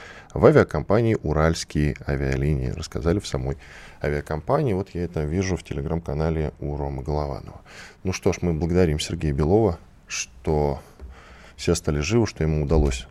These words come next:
посадить лайнер на грунт, на целину. Это совершенно невероятно. В очередной раз нам говорит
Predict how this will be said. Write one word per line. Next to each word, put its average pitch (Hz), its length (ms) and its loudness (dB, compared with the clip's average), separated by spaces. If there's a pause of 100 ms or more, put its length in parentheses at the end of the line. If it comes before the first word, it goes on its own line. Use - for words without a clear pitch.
посадить 71 420 -4
лайнер 104 320 0 (1400)
на 131 160 12
грунт, 107 360 4 (1040)
на 107 120 4
целину. 107 500 4 (540)
Это 107 120 -4
совершенно 95 320 4
невероятно. 82 560 2
В 78 80 -4
очередной 92 520 2
раз 78 260 -2
нам 73 160 -2
говорит 71 360 0